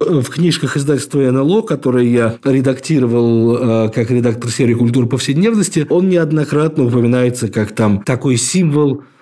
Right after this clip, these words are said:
новых человеческих возможностей при правильной организации труда. То есть об этом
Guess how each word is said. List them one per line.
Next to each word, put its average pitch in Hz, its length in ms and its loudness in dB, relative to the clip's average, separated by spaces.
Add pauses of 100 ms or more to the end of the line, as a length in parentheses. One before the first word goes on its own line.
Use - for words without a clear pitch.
(180)
новых 151 340 2
человеческих 143 520 -2
возможностей 147 680 0
при 143 200 0
правильной 147 420 2
организации 131 600 0
труда. 127 440 0 (100)
То 120 80 -6
есть 113 140 -4
об 120 140 0
этом 139 320 0